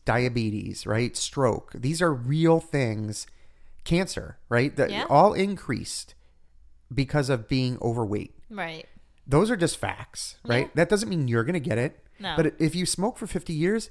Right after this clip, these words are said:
Speaker 1: you might not get lung cancer either.
Speaker 2: Hey,
Speaker 1: Right?
Speaker 2: my grandfather smoked Lucky Strikes for seventy plus years,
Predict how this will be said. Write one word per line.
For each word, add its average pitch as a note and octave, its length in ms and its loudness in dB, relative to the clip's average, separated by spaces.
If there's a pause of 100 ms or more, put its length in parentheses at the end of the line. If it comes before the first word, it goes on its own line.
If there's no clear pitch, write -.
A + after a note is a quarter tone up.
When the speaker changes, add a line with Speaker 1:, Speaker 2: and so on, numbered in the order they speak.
Speaker 1:
you F#3+ 160 -4
might A3+ 260 -4
not A3 200 -2
get - 120 -4
lung A3 180 -4
cancer F#3 340 -4
either. D#3 340 -2
Speaker 2:
Hey, C#4+ 320 -8 (160)
Speaker 1:
Right? D#3+ 120 4
Speaker 2:
my G3+ 340 -4
grandfather G#3+ 840 -6 (260)
smoked - 400 -10
Lucky G3+ 440 -8
Strikes G#3+ 540 -8
for E3 360 -6
seventy G#3+ 600 -10
plus G#3 380 -10
years, E3 500 -6